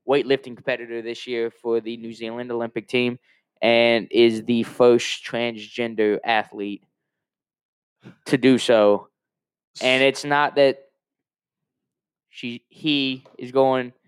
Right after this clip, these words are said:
he's going from male to female and competing in the female weightlifting competition.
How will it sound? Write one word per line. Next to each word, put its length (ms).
he's 320
going 280
from 380
male 260
to 80
female 560
and 120
competing 380
in 100
the 60
female 420
weightlifting 460
competition. 680